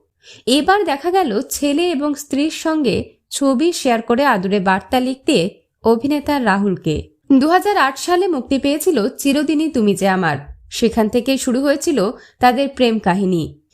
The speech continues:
এরপর তাদের সংসার। কিন্তু কিছুদিন যেতে না যেতেই হয়েছিল ছন্দপতন।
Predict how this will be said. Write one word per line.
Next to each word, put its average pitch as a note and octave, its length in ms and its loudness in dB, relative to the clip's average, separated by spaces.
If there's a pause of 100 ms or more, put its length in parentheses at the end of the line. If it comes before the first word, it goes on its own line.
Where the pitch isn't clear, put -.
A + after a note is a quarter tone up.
(140)
এরপর C#4 400 2
তাদের C#4 260 -2
সংসার। G#3 580 0 (480)
কিন্তু B3 220 2
কিছুদিন B3+ 420 -2
যেতে A#3+ 240 -2
না C4+ 120 -2
যেতেই B3 460 0
হয়েছিল B3 380 2
ছন্দপতন। G3+ 880 0